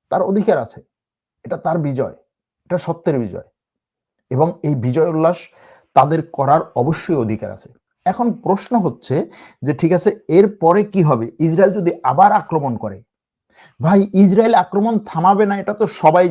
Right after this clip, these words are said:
জানে, এবং ইসরায়েল আক্রমণ না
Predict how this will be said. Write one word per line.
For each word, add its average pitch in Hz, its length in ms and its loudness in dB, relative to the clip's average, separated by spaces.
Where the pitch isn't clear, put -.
জানে, 90 200 -6
এবং 175 220 6
ইসরায়েল 196 320 6
আক্রমণ 202 440 2
না 143 220 2